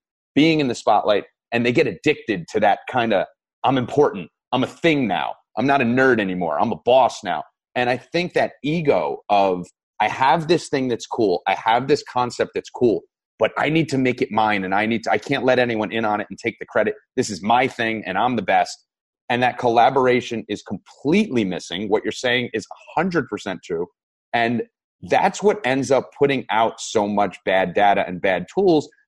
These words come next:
that three years later, that same tool that if it just would have been collaborated in a group would have been solidified and perfected in a matter of three months was being used for a whole year and a half, probably killed people's bankrolls.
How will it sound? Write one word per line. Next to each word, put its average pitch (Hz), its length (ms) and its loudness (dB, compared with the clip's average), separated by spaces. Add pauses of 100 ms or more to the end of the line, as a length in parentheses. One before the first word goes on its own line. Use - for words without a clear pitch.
that 139 200 2 (100)
three 147 200 4
years 156 500 4
later, 127 500 2 (400)
that 120 220 2
same 190 380 2
tool 220 380 4
that 139 140 6
if 147 140 2
it - 100 -4
just 208 280 0
would 196 120 4
have 156 80 0
been 156 140 -2
collaborated 139 560 2
in 123 80 -2
a 107 40 -2
group 127 360 4 (640)
would 165 200 4
have 139 220 2
been 156 420 2 (280)
solidified 147 840 4
and 117 160 -6
perfected 127 540 -2
in 110 80 -4
a - 20 -6
matter 110 240 0
of 98 100 -4
three 113 200 -6
months 135 440 -4 (200)
was 147 100 0
being 233 260 2
used 190 360 0
for 151 140 2
a 131 40 4
whole 156 220 4
year 147 220 0
and 127 80 2
a - 40 -4
half, 90 320 -4
probably 156 240 0
killed 135 300 -2
people's 123 320 -2
bankrolls. 95 400 0